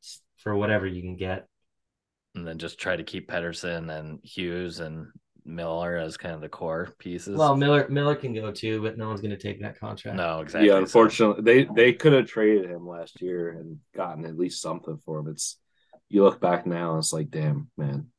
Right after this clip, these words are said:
Speaker 3: why,
Speaker 1: We
Speaker 3: why did
Speaker 1: could,
Speaker 3: we do
Speaker 1: we could have
Speaker 3: this?
Speaker 1: got a haul for him last season, and now we'd have to pay to get rid of him.
Speaker 2: Yep.
Speaker 3: Yeah.
Speaker 1: How brutal is that?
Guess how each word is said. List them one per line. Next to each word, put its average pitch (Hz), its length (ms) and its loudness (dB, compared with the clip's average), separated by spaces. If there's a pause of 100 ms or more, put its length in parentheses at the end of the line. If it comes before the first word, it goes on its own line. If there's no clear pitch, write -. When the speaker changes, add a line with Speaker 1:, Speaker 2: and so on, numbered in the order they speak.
Speaker 3:
why, 78 260 0
Speaker 1:
We - 140 2
Speaker 3:
why - 80 4
did - 60 4
Speaker 1:
could, - 80 4
Speaker 3:
we 76 100 4
do 160 160 4
Speaker 1:
we 156 60 6
could - 100 6
have 160 80 6
Speaker 3:
this? 165 80 8
Speaker 1:
got 139 60 8
a - 20 4
haul 113 260 2
for 117 240 2
him 104 100 2
last 98 280 2
season, 101 420 2
and 104 160 2
now 104 200 6
we'd 107 120 8
have 104 200 -2
to - 80 -10
pay 104 180 2
to 98 80 2
get 101 160 0
rid 92 140 0
of 90 80 -6
him. 90 160 -14 (420)
Speaker 2:
Yep. 98 200 -2
Speaker 3:
Yeah. 76 160 0 (640)
Speaker 1:
How 117 140 4
brutal 101 480 4
is 87 140 -2
that? 85 240 -12